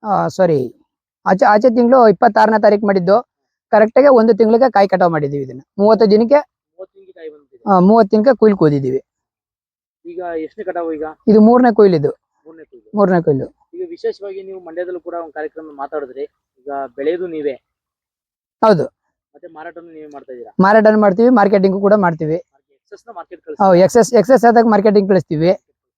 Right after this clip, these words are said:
Speaker 1: ಕಳಿಸ್ತೀವಿ.
Speaker 2: ಹಾ.
Speaker 1: ನಾವು ವಾರದಲ್ಲಿ ನಾಲ್ಕು ದಿನ ಸಂತೆ ಮಾಡ್ತೀವಿ, ಒಂದು ಅರ್ಧ ಟನ್, ಅರ್ಧ ಟನ್
Speaker 2: ಸಂತೆ.
Speaker 1: ಸಂತೆ.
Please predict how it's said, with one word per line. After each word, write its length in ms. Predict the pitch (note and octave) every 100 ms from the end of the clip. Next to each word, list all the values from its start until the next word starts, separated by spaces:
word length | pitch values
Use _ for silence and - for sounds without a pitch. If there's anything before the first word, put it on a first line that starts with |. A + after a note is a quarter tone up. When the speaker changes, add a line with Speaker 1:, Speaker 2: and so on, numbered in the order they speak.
| _ _ _ _ -
Speaker 1:
ಕಳಿಸ್ತೀವಿ. 420 | A3 - F3+ F3+
Speaker 2:
ಹಾ. 400 | - _ _ -
Speaker 1:
ನಾವು 240 | G3 G#3 G3
ವಾರದಲ್ಲಿ 360 | G#3 A3+ A3+
ನಾಲ್ಕು 300 | A3+ G3+ G3+
ದಿನ 120 | G3 A3
ಸಂತೆ 300 | G3 F3+ G3+
ಮಾಡ್ತೀವಿ, 320 | F#3 E3 F#3
ಒಂದು 180 | F3+ E3+
ಅರ್ಧ 120 | E3+
ಟನ್, 240 | E3+ F3
ಅರ್ಧ 140 | D#3+ D#3+
ಟನ್ 300 | D#3 D3+ C3
Speaker 2:
ಸಂತೆ. 400 | - _ _ _ _ _ _ _
Speaker 1:
ಸಂತೆ. 260 | F3+ D#3+